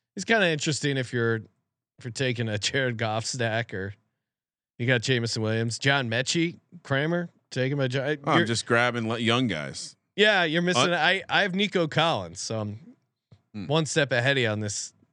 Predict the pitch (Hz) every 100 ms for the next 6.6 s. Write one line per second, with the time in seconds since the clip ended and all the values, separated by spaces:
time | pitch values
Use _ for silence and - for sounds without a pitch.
0 | _ - 175 151 139 120 127 123 95 -
1 | 117 - 135 - - 117 107 127 117 117
2 | 135 127 135 139 135 123 127 85 90 _
3 | 143 190 196 180 156 - 156 139 120 98
4 | 110 104 92 95 85 82 80 78 73 -
5 | 57 - 104 107 101 92 85 85 73 -
6 | 82 - 80 73 69